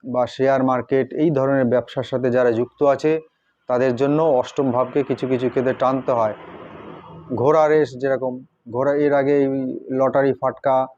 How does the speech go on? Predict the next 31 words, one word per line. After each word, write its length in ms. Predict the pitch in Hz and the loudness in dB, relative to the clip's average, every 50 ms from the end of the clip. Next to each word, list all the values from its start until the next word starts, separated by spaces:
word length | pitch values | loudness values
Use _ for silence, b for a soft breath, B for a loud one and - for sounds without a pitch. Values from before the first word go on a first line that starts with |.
| _ _ _ _ _ _ _ _ _ _ - 123 120 | _ _ _ _ _ _ _ _ _ _ -10 -6 -4
বা, 240 | 113 120 120 123 | 0 2 2 2
আহ, 920 | 120 120 120 120 117 117 117 117 117 113 117 113 110 - - - _ - 143 | 2 2 2 0 0 0 0 -2 -2 -4 -6 -8 -10 -10 -14 -16 _ -6 -6
এইসব 220 | 127 113 139 127 | -4 -2 0 2
ব্যাপার 280 | 123 127 120 123 135 127 | 2 2 2 2 0 2
নিয়ে 200 | 131 135 139 131 | 2 2 2 0
একটা 220 | 120 - - 127 | 0 0 0 2
আলোচনা 380 | 123 127 127 120 131 131 131 120 | 2 2 2 0 0 -2 -2 -2
করেছিলাম। 560 | 117 131 131 127 110 123 120 120 113 117 123 - _ _ _ _ _ _ _ _ _ - | 0 0 0 0 2 2 0 0 0 -2 -6 -12 _ _ _ _ _ _ _ _ _ -4
আজকে 680 | 120 120 120 123 139 139 139 139 139 135 135 131 127 - | -4 -2 -2 2 2 4 4 4 4 2 2 0 -4 -4
সাধারণ 680 | - 120 117 123 143 151 160 160 165 165 165 160 160 - - _ _ - | -2 -2 0 0 0 0 0 -2 -2 -4 -6 -8 -10 -14 -18 _ _ -10
যে 200 | 131 123 143 135 | -2 0 0 0
ব্যবসায়ী, 680 | 120 131 127 127 127 - - 147 139 135 120 113 110 - _ _ _ _ _ - _ _ _ - - - - - - - - | 2 2 0 0 0 -2 0 0 2 2 2 0 -2 -8 _ _ _ _ _ -20 _ _ _ -20 -20 -20 -20 -20 -20 -20 -20
সফল 440 | - - - 143 117 - 165 175 156 | -16 -6 -4 -4 0 2 2 4 4
ব্যবসায়ী 380 | 147 147 143 147 - 151 151 139 | 4 2 2 2 0 0 2 2
যারা, 260 | 143 143 147 160 165 | 2 2 2 2 0
তাদের 360 | - 139 131 123 139 131 123 | 0 -2 -2 0 -2 -2 -2
জন্য 240 | 123 139 139 143 147 | -2 -2 -2 0 0
এই 120 | 143 135 - | 0 0 0
কথাটা 340 | 139 123 - 127 127 143 139 | -2 -2 -2 -2 0 2 2
আমি 160 | 139 135 120 | 2 2 2
বললাম 420 | 120 127 127 131 139 143 147 147 - - - - - - - - - - - | 4 4 4 4 4 2 2 -2 -4 -10 -20 -20 -20 -20 -20 -20 -14 -2 0
যে 180 | 135 139 147 | 4 4 6
এই 100 | 156 160 | 4 4
ভাবগুলো 500 | 123 107 123 135 131 135 139 151 156 160 | 2 2 0 -2 -2 0 0 2 2 4
অবশ্যই 380 | 139 131 135 143 139 - 160 156 | 2 2 2 -2 -4 0 -2 -2
আপনারা 280 | 147 143 147 147 147 | 0 0 -2 -2 -2
দেখবেন। 480 | 139 131 135 127 131 135 156 160 165 160 _ _ _ _ _ _ _ _ - 117 | 0 0 -2 -2 0 0 0 -2 -2 -6 _ _ _ _ _ _ _ _ -6 -2
লগ্ন 400 | 117 123 131 135 139 151 160 156 | 2 2 2 2 2 2 2 2
ভাব, 320 | 139 147 156 160 143 127 | 2 4 2 2 2 -2
দ্বিতীয় 360 | 123 143 139 - - 160 156 143 | -4 -6 -6 -2 0 0 2 2
ভাব, 300 | 147 156 156 160 151 | 4 2 2 0 0